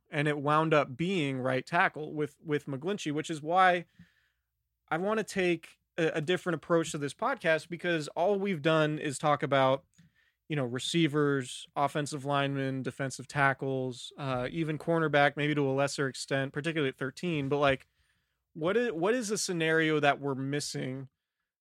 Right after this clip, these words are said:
that could happen on draft night that would make everybody go, "Oh, why didn't I see that earlier?" Like, it's not, it's not a need right now, but maybe next year it's a need, or over the next four years, it's probably the best fit. Um, so we made a list of guys that,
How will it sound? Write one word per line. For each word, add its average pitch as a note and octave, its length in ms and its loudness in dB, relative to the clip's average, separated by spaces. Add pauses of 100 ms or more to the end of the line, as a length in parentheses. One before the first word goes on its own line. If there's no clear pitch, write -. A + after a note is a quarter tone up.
(160)
that C#3 380 2
could F#3+ 180 0
happen D#3+ 400 0
on C#3 160 0
draft C#3 460 0
night C3+ 320 -4
that C#3 160 -2
would C#3 100 -2
make C#3 220 -4
everybody C#3+ 420 -2
go, C3+ 460 0
"Oh, G3 220 4
why C#3 180 6
didn't E3+ 160 0
I D#3 80 -2
see D#3 180 -4
that C#3 160 2
earlier?" C3+ 380 -2
Like, C#3+ 180 -4
it's D3+ 160 -8
not, E3 300 2
it's E3 220 -6
not D#3+ 300 0 (460)
a D#3+ 80 -2
need D#3 340 -2
right C#3+ 400 0
now, C#3 360 0
but C#3 160 -4
maybe C#3 200 -4
next C3+ 320 -6
year C#3 120 -4
it's - 160 -10
a C#3+ 40 -10
need, C3 220 -6
or C3 220 -4
over D3+ 240 -2
the D3 80 -2
next D3 240 -4
four D3 260 -2
years, C#3+ 380 0
it's G3+ 120 -14
probably D3+ 320 -2
the C#3 80 -2
best C3 380 -2
fit. - 440 -4 (720)
Um, D3 400 -2
so - 180 -8
we F#3+ 120 0
made G3+ 180 -2
a G#3+ 40 0
list F3 280 -2
of F3 80 -6
guys D3+ 560 0 (140)
that, D3+ 340 -2